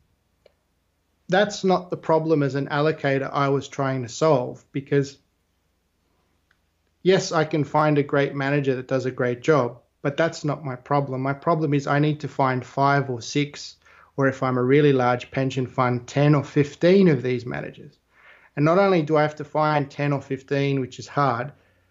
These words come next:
they have to play nicely together. And that's even harder. And what I learnt over time was that once you start getting past three or four managers,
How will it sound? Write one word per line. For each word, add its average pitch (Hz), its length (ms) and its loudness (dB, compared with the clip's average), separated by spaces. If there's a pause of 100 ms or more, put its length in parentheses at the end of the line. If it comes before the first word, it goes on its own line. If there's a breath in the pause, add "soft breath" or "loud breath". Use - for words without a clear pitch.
(180)
they 151 80 0
have 160 200 0
to 160 60 -2
play 175 300 0
nicely 165 480 -2
together. 127 480 -10 (1500)
And 165 100 -6
that's 180 220 0
even 160 260 0
harder. 160 560 0
And 156 220 -4
what 196 140 4
I 185 120 2
learnt 165 460 -4 (180)
over 151 240 -2
time 160 480 0
was 139 220 -6
that 143 140 -8
once 175 280 -2
you 185 80 -6
start 160 320 -2
getting 151 280 -2
past 147 400 -2
three 151 260 -2
or 147 80 0
four 143 260 -2
managers, 131 640 -2